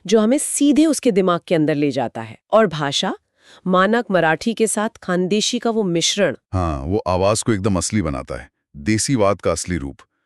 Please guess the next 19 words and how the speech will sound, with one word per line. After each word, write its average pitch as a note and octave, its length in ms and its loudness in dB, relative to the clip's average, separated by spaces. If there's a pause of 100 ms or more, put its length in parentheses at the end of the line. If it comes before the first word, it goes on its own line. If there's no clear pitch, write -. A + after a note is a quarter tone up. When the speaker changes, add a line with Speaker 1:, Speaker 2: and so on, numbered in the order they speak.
(220)
Speaker 2:
और F#2+ 120 0
व्यंग्य F#2+ 320 -2
तो G#2+ 100 -2
हर F#2+ 180 0
जगह D#3 260 0
है। A2+ 220 -8
Speaker 1:
बिल्कुल। D#3+ 600 -2 (420)
खुद - 220 2
को B3 180 4
ऐतिहासिक F#3+ 800 0
पुरुष G3+ 280 2
कहना E3+ 280 0
ही G3+ 100 2
सबसे F#3+ 360 -2
बड़ा F3+ 220 2
व्यंग्य D3 460 -2
है। A2+ 320 -12
Speaker 2:
जो G#2+ 80 4
उपन्यास F#2+ 500 0